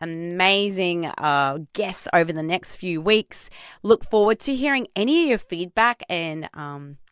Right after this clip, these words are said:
inputs and perspectives as well. Really want you to be engaged with as much as you can, um, with the podcast. And yeah, feel free to share, follow, and be a part of the Glowing Green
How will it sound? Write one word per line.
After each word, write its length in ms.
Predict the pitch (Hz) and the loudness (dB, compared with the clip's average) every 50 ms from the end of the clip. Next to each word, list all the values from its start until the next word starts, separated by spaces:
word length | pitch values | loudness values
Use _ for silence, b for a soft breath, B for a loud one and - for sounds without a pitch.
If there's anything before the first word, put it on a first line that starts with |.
| _ _ | _ _
inputs 480 | 208 226 233 - 415 392 - - - - - | -4 0 4 4 4 4 2 -4 -16 -6 -6
and 100 | - 190 | -6 -4
perspectives 540 | - 190 - - 214 - - 233 220 202 214 | -4 -8 -4 -4 -4 -4 -4 -10 -8 -6 -6
as 140 | 208 202 190 | -8 -6 0
well. 280 | 196 214 247 339 466 B B B B B B - | 2 2 2 2 0 B B B B B B -4
Really 280 | 233 277 311 311 285 | 0 0 2 2 2
want 240 | 269 247 247 233 196 | 2 2 0 0 0
you 80 | 220 220 | -4 -6
to 100 | - - | -4 -2
be 140 | 202 190 | -2 -2
engaged 400 | 180 175 - 160 151 160 165 - | -2 0 2 2 2 2 0 -6
with 100 | - 180 | -8 -8
as 140 | 175 165 160 | -8 -8 -8
much 240 | 175 170 - - - | -8 -10 -10 -8 -12
as 80 | 180 165 | -6 -6
you 100 | 175 165 | -6 -6
can, 500 | - - 170 165 165 165 180 185 185 - - | -6 -4 -2 -2 -2 -2 -6 -8 -10 -10 -8
um, 240 | - 165 160 160 160 | -8 -6 -6 -6 -8
with 80 | 170 | -10
the 80 | - 165 | -10 -4
podcast. 480 | - 175 175 - - 196 196 214 - B B B B B B B B | -2 -2 -2 0 0 -2 -2 -2 -6 B B B B B B B B
And 500 | - 220 214 220 214 214 214 220 220 208 | 0 2 4 4 4 4 2 0 -2 0
yeah, 260 | 208 262 381 415 - - | 0 0 2 2 0 -4
feel 260 | - - 220 220 220 | -4 -4 -4 -4 -4
free 240 | - - 214 214 208 | -6 -6 -6 -6 -6
to 100 | - 208 | -8 -10
share, 420 | - - 202 196 214 247 294 - | -6 -4 -2 0 0 -2 -2 -6
follow, 460 | - - - 208 208 220 226 226 220 - | -6 -2 -2 0 0 2 0 0 -2 -2
and 120 | - 196 | -4 -6
be 120 | 190 208 208 | -4 -4 -4
a 40 | 202 | -4
part 240 | - - 214 247 | -2 0 0 0
of 220 | 269 220 214 247 294 _ _ | 0 -2 -4 -6 -10 _ _
the 80 | 220 | -10
Glowing 340 | 190 - 208 196 202 226 247 | -4 -2 -2 -2 -2 -4 -6
Green 500 | 226 220 196 185 185 208 247 285 302 311 | -4 -4 -4 -4 -4 -6 -8 -10 -10 -14